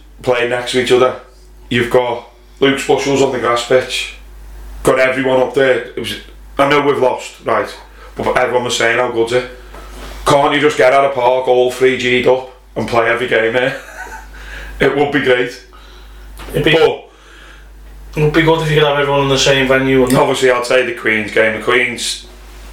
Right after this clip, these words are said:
Speaker 1: they surprised me how well they played. It's not, never, a f-, that says, you know, four one. The, they're a better team, the Queens, for half an hour.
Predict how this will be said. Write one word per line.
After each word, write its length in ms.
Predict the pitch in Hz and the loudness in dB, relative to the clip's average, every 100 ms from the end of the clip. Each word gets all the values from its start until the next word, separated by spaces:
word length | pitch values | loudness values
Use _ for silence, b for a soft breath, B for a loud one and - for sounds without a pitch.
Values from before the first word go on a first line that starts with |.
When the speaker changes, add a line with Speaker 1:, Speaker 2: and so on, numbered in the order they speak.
| - - | -12 -4
Speaker 1:
they 100 | - | -2
surprised 480 | 147 - 123 113 107 | 0 0 0 -2 -4
me 100 | 107 | 0
how 180 | 110 | 4
well 140 | 113 110 | 4 2
they 60 | |
played. 380 | 110 113 113 110 - - - B B B B B | 0 0 0 -4 -14 -20 -20 B B B B B
It's 100 | - | 0
not, 320 | 151 139 120 | 2 2 0
never, 220 | 135 120 | -2 -2
a 40 | 113 | -4
f-, 200 | - - 113 | -6 -6 -2
that 180 | 117 - | 0 -2
says, 460 | - - - - - | -2 -6 -6 -10 -6
you 140 | 131 131 | 0 0
know, 280 | 123 107 - - B B B B B B B - | 2 -2 -6 -16 B B B B B B B -4
four 400 | - 123 117 110 | 2 2 4 2
one. 300 | 110 110 - - - - - - - - - - - - - - - - - - - - | 2 0 -6 -18 -20 -20 -20 -20 -18 -18 -16 -14 -14 -12 -12 -12 -12 -12 -12 -12 -12 -2
The, 580 | 131 131 123 120 113 - - - - | 0 2 0 0 0 -4 -14 -12 0
they're 200 | 127 127 | 2 4
a 20 | |
better 240 | 123 - | 0 -4
team, 220 | - 123 127 | 0 2 2
the 40 | |
Queens, 320 | 156 170 151 - - - - - - - | 2 0 0 -6 -12 -16 -16 -14 -14 -2
for 140 | - 120 | 0 0
half 180 | 120 | 0
an 80 | 120 | 0
hour. 260 | 123 113 | -2 -2